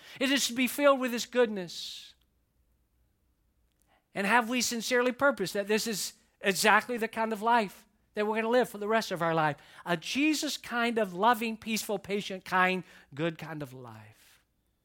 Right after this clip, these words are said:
You see, the problem that Jesus knew most of his listeners would face is the problem that you and I often face. It is not that they would abandon their faith.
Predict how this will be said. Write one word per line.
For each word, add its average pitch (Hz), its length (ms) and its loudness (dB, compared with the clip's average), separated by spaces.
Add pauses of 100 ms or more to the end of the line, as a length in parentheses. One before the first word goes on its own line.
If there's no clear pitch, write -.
(800)
You 190 80 -8
see, 285 160 2
the 277 120 6
problem 285 500 4
that 226 160 2
Jesus 233 420 -6
knew 214 300 -2 (200)
most 277 420 4
of 277 120 -2
his 220 280 -4
listeners 214 520 -2
would 175 140 -4
face 147 480 0 (220)
is 175 140 -6
the 196 100 -4
problem 196 400 4
that 180 180 -2
you 190 140 -4
and 190 100 0
I 170 160 4
often 139 320 -2
face. 120 720 -12 (880)
It 220 120 4
is 233 120 2
not 285 300 6
that 269 140 0
they 269 160 2
would 262 120 0
abandon 247 480 4
their 208 140 2
faith. 208 480 2